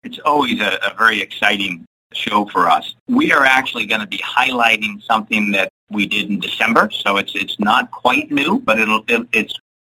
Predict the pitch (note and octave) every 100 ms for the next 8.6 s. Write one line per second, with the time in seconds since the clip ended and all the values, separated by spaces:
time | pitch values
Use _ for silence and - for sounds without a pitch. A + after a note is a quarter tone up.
0 | - G#2+ A2+ A#2 A2+ - A#2 A2 - G#2+
1 | A2+ B2 B2 _ _ _ D3+ G3 D#3 C3+
2 | B2+ A#2 G#2 - B2 C3+ - - A#2 A#2+
3 | B2 B2 D#3+ G3 _ G#2+ G#2+ G2+ - B2+
4 | C3+ B2 A#2+ A#2+ - B2 D#3 - E3 G3
5 | - - _ _ - A#2 B2 A#2+ B2 A#2
6 | A#2 - - - - - - - - G#2+
7 | A2+ G#2+ - A#2 G#2+ - A#2+ A#2 F2+ D2+
8 | - - G#2 F#2+ F#2+